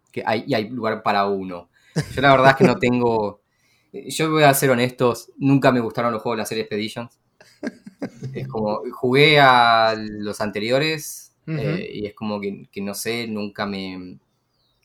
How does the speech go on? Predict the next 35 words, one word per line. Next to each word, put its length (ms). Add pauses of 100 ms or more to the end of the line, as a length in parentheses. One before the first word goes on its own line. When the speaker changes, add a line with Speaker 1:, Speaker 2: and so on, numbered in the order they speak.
Speaker 2:
No 180
te 100
Speaker 1:
por 160
ahí 60
Speaker 2:
engancharon. 40
Speaker 1:
mejoraron 460
con 140
el 100
tiempo, 380
por 100
ahí 60
fueron 180
profundizando, 580
pero 140
recuerdo 280
al 40
menos 160
los 120
primeros. 400 (680)
Eh, 280
recuerdo 240
que 20
el 40
primero 180
fue 100
Conquistador 480
o 60
algo 120
así, 280
después 180
sacaron 260
el 120
de 60
Speaker 2:
Ujú. 100
Speaker 1:
Vikingo, 400